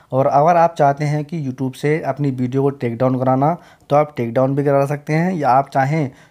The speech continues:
तो जिसने आपकी वीडियो यूज़ की है, आपको मेल के ज़रिए उससे कह सकते हैं कि आपने मेरी वीडियो यूज़ की है,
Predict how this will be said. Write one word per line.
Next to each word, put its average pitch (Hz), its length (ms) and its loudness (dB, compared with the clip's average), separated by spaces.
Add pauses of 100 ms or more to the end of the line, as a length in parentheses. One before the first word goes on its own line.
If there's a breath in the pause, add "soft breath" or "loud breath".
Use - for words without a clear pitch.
(100)
तो 147 100 0
जिसने 139 300 -6
आपकी 156 300 -2
वीडियो 135 360 -2
यूज़ 131 300 -4
की 135 140 -6
है, 143 140 -2
आपको 143 420 -2
मेल 127 280 0
के 135 100 -4
ज़रिए 127 280 -2
उससे 143 280 -6
कह 117 180 -6
सकते 131 280 -8
हैं 139 160 -4
कि 147 120 -6
आपने 127 440 0
मेरी 120 260 -2
वीडियो 123 300 -6
यूज़ 113 220 -6
की 120 140 -8
है, 151 240 -2